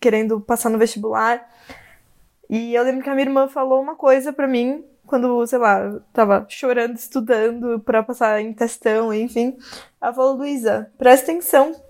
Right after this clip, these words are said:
é, o vestibular tem todo ano, você pode passar na faculdade em qualquer momento, mas o seu último ano do ensino médio, você só vai ter uma vez na sua vida. Então, aproveita." E aí eu lembro que nesse momento caiu a ficha, assim.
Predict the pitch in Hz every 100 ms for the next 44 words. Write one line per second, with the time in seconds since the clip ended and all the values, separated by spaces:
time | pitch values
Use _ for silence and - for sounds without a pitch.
0 | _ _ _ _ 247 226 202 196 185 -
1 | _ _ _ - 240 262 247 277 277 277
2 | 311 294 294 403 269 294 339 415 _ -
3 | 240 - 240 254 247 269 277 269 269 254
4 | 247 269 277 285 285 269 285 339 277 269
5 | 330 359 - - - - - - - 233
6 | 247 240 233 262 285 269 294 370 381 302
7 | 294 294 226 262 269 285 262 233 233 302
8 | 277 233 233 _ - 277 285 302 302 -
9 | 320 480 339 330 320 330 294 202 208 -
10 | _ _ _ _ 277 302 285 294 302 403
11 | 339 226 - - 214 - - - - _
12 | - 240 247 254 285 311 320 294 381 466
13 | 453 339 302 339 359 285 311 285 381 427
14 | 370 320 370 285 277 262 262 294